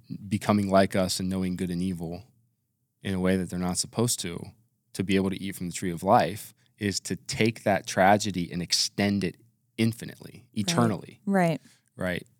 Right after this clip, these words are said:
Speaker 1: And so that can't happen.
Speaker 2: Yeah.
Speaker 1: And so God cuts them off
Speaker 2: Yeah.
Speaker 1: from that immortality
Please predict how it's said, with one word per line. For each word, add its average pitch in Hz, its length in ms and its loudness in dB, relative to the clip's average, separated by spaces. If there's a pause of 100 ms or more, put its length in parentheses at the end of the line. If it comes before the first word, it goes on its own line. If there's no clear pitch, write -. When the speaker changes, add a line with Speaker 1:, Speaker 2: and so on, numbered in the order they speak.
Speaker 1:
And 98 500 4 (140)
so 98 600 0
that 107 240 4
can't 98 260 -6
happen. - 460 -2 (280)
Speaker 2:
Yeah. 175 220 0 (320)
Speaker 1:
And 95 180 -2
so 92 500 -4
God 87 320 -2
cuts - 380 0
them 90 220 -2
off 90 500 0 (500)
Speaker 2:
Yeah. 180 180 4
Speaker 1:
from 90 140 -2
that 85 260 -6 (200)
immortality 101 920 -2